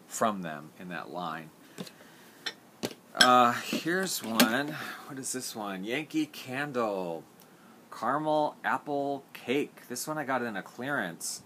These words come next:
um, so I've been kinda waiting to burn this one. Mm. Yeah, this is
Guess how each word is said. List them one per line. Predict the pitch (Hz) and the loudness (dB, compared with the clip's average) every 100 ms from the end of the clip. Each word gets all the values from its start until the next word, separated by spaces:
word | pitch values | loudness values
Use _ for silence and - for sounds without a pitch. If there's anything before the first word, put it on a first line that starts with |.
| - | -4
um, | 92 87 85 87 - | -2 -2 -4 -12 -18
so | - 95 | -8 -8
I've | 92 - - | -8 -14 -10
been | 117 | -8
kinda | 127 127 | -6 -6
waiting | 92 98 113 113 | -4 -4 -6 -8
to | 98 | -8
burn | 101 98 | -6 -6
this | 101 104 - | -6 -8 -8
one. | 80 85 - - 587 539 - - - - - - - 131 | -8 -10 -16 -18 -16 -16 -20 -20 -20 -20 -20 -20 -20 -10
Mm. | 127 120 113 98 - - - - - - - - - - - - - - - - - | -6 -6 -6 -8 -16 -20 -20 -20 -20 -20 -20 -20 -20 -20 -20 -20 -20 -20 -20 -20 -4
Yeah, | 127 131 117 95 | 4 8 8 6
this | 120 127 | 2 0
is | 117 92 85 | 0 -4 -6